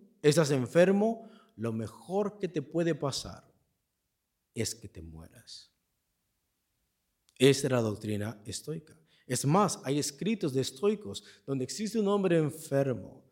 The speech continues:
donde muchas personas se le dan, le dan consejo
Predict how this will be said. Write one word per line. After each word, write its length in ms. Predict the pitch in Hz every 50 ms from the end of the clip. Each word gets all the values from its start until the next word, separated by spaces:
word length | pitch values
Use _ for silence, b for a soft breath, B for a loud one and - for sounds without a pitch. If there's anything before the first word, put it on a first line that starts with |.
| _ _ _
donde 220 | 123 120 123 135
muchas 340 | 139 151 196 240 226 - 196
personas 400 | - - 147 - 165 170 180 165
se 80 | 170 147
le 100 | 135 127
dan, 280 | 123 135 143 151 139 B B B -
le 80 | 117 113
dan 200 | 139 147 156 139
consejo 800 | - 127 107 - - - - 143 135 - - 87 85 - -